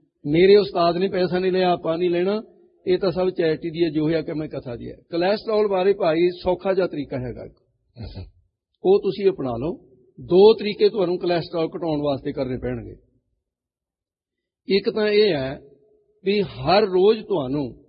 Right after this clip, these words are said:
Speaker 1: ਘੜੀ ਦੇਖ ਲਓ, ਪੰਤਾਲੀ ਮਿੰਟ ਰੋਟੀ ਖਾਣ ਤੋਂ ਬਾਅਦ ਤੁਸੀਂ ਤੁਰਨਾ ਹੈ। ਜੇ ਤੁਸੀਂ ਤੁਰਨਾ ਨਹੀਂ ਹੈ, ਤਾਂ ਫਿਰ ਕੋਲੇਸਟ੍ਰੋਲ ਘਟਣ ਦੀ ਬਾਤ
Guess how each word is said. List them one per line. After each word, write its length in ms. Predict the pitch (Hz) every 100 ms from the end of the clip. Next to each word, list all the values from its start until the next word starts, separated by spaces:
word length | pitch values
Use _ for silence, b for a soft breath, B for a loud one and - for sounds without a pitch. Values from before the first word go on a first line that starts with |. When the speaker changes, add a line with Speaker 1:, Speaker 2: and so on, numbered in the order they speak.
| _ _ -
Speaker 1:
ਘੜੀ 220 | 175 151 180
ਦੇਖ 260 | 165 127
ਲਓ, 260 | 156 196 - - _ _ _ _ _ _ _ _ _
ਪੰਤਾਲੀ 680 | 170 170 160 165 170 202 208
ਮਿੰਟ 300 | 180 190 185
ਰੋਟੀ 420 | 170 170 180 202
ਖਾਣ 420 | 139 143 156 180
ਤੋਂ 220 | 175 185
ਬਾਅਦ 340 | 147 139 151 165
ਤੁਸੀਂ 380 | - 160 196
ਤੁਰਨਾ 420 | 196 175 135 120 98
ਹੈ। 60 | - _ _ _ _ _ _ _ _ _ _ _ _ _ _ _ _ _ _ _ _ -
ਜੇ 200 | 170 208
ਤੁਸੀਂ 280 | 233 220
ਤੁਰਨਾ 400 | - 175 160 185
ਨਹੀਂ 200 | 202 214
ਹੈ, 260 | 196 175 165
ਤਾਂ 420 | - - 170 180
ਫਿਰ 160 | 185 190
ਕੋਲੇਸਟ੍ਰੋਲ 800 | 180 165 170 165 185 175 175 175
ਘਟਣ 240 | 160 143 147
ਦੀ 140 | 151
ਬਾਤ 300 | 135 139 143